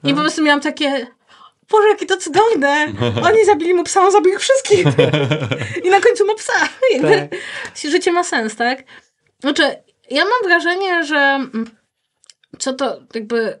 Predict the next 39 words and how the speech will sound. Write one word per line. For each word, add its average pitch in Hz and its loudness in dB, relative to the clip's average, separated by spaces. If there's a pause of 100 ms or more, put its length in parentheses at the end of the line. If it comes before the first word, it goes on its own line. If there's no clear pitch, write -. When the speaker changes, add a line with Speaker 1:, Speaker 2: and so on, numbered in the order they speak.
Speaker 1:
zastanawiałam 262 -2
się 254 -8
bardzo, 208 -4
kiedy 208 -6
powiedziałeś, 220 -4
że 214 -4
będziemy 208 -4
rozmawiać 208 -8
o 214 -8
męskim 208 -6
kinie 185 -8
i 202 -8
ja 208 -4 (400)
jakby 214 -4
trochę 254 -2
mam 254 -2
wrażenie, 254 0
Speaker 2:
Jest 254 -2
trzecia 170 -2
godzina 156 -2
podcastu. 151 0
Speaker 1:
że 139 4
ten, 143 4 (160)
Speaker 2:
<laughs> 277 2
Speaker 1:
że 294 -2
ten 294 -2
gatunek, 277 0
e, 226 -6
który 254 -2
był 262 -2
bardzo 254 -2
mocno 254 0
lata 240 -4
osiemdziesiąte, 247 -4
dziewięćdziesiąte, 233 -6
trochę 233 -8
się 220 -10
zaczął 220 -8
rozpływać. 220 -8